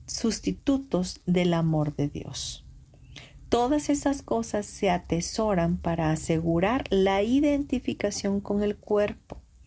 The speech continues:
Son himnos de alabanza al ego. No deposites tu fe en lo que no tiene valor, no te sustentará".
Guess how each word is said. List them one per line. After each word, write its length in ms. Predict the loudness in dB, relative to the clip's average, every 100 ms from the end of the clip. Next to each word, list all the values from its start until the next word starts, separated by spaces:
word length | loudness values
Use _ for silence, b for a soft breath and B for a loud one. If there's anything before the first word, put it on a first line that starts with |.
| B B B
Son 340 | 0 0 0 0
himnos 480 | 2 2 2 2
de 100 | 2
alabanza 600 | 2 4 2 2 0 0
al 180 | 2 4
ego. 400 | 4 2 -2 -6 -8 B B B
No 300 | 2 4 4 2
deposites 680 | 0 -2 -2 -2 -2 -4
tu 140 | -2 -4
fe 280 | -2 -4 0
en 180 | 2 2
lo 80 | 2
que 120 | 0
no 180 | 0 0
tiene 300 | 0 2 2
valor, 460 | 0 0 -2 -6 0
no 320 | 2 2 0
te 100 | -4
sustentará". 840 | -4 -4 -4 -6 -4 -4 -4 -8